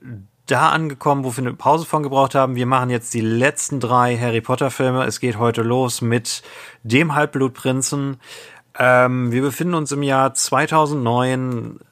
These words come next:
Daniel Radcliffe ist für ein ganzes Jahr von den Bildschirmen der Nation verschwunden. Zweitausendacht kommt kein einziger Daniel Radcliffe Film raus.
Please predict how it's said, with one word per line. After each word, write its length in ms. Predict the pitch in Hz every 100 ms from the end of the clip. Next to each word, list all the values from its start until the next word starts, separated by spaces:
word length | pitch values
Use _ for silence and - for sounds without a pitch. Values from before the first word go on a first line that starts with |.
| - - _ _ _ -
Daniel 280 | 131 147
Radcliffe 380 | 139 - 143 131
ist 140 | - -
für 120 | 127
ein 200 | 123 120
ganzes 460 | 127 160 - 131
Jahr 360 | 127 127 127 131
von 220 | 123 127
den 160 | 120 117
Bildschirmen 460 | 113 143 - 131 123
der 100 | 123
Nation 440 | 120 113 120 117
verschwunden. 500 | 110 110 - 131 147
Zweitausendacht 640 | 135 127 123 117 120 -
kommt 260 | - 127 120
kein 320 | - - 170
einziger 460 | 151 147 127 127 123
Daniel 260 | 117 117 113
Radcliffe 320 | 104 - 113
Film 180 | 117 110
raus. 460 | 107 117 135 -